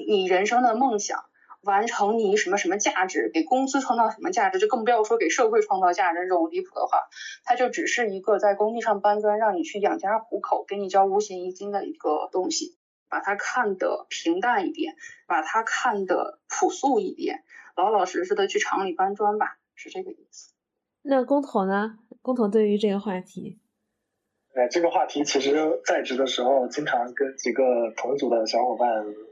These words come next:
Speaker 3: 交流，确实是一种抱怨，可能也是一种现实吧。现在整个互联网公司呢，它发展就是流量红利已经到顶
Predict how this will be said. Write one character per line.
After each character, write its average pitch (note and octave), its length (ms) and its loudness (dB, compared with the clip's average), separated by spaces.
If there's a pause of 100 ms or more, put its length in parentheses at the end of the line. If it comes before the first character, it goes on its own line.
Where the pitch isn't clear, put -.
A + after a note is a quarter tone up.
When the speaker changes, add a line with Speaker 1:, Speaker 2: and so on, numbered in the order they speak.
Speaker 3:
交 B2 160 2
流， G2+ 300 -2 (380)
确 D3 100 0
实 A#2 220 -4
是 A#2 240 -2
一 A#2+ 100 -2
种 G#2 220 -4 (280)
抱 A2 200 0
怨， G#2+ 200 -4 (560)
可 A2+ 80 -8
能 C3 80 -4
也 A2+ 60 -4
是 C#3+ 140 -2
一 C3 40 0
种 A2+ 200 -6
现 - 200 0
实 - 200 -6
吧。 - 100 2 (460)
现 E3+ 120 0
在 D#3+ 80 -2
整 A2 140 -6
个 C3+ 180 2
互 E3+ 140 -4
联 D3+ 140 2
网 - 240 -2
公 D3 160 0
司 D#3 200 -2
呢， C#3+ 100 0 (120)
它 - 80 -12 (380)
发 D3 160 4
展 - 160 0 (580)
就 C3+ 80 -2
是 B2 60 0
流 A2+ 160 -2
量 E3+ 160 4
红 - 260 -8
利 B2 320 -2
已 A2 40 -14
经 C#3+ 500 -2
到 F3+ 180 4
顶 - 160 -4